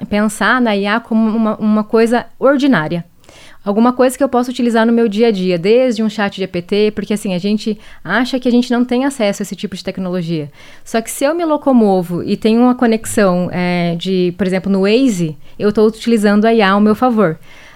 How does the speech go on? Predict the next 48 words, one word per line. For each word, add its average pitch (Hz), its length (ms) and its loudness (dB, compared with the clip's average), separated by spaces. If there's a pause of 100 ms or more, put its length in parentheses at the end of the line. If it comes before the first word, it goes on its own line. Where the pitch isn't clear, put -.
Né? 180 180 -2
Então, 202 160 0
assim, 214 160 0
são 226 120 2
pequenas 262 380 0
coisas 262 180 0
que 262 80 0
a 226 40 4
gente 233 100 6
já 233 100 4
utiliza 233 300 2
no 240 100 6
dia 214 160 4
a 220 40 4
dia 208 240 2
que 247 60 2
a 233 40 4
gente 226 160 -2
não 240 60 2
faz 208 240 0
a 214 40 2
menor 208 280 0
ideia. 165 420 0 (420)
Então, 226 140 2
uma 240 100 4
das 269 160 2
coisas 247 300 2
que 240 80 0
a - 20 4
gente 233 220 2
vai 220 140 2
ter 214 120 -2
que 202 220 -10 (140)
trabalhar 196 400 2
cada 233 260 0
vez 240 240 2
mais 190 460 0
é 220 180 2
utilizar 226 460 0
de 247 100 -2
forma 233 340 2
estratégica 262 800 -2
a 254 40 2
I 247 80 4
A 208 100 2
nos 226 100 4
nossos 220 280 0
negócios. 180 640 0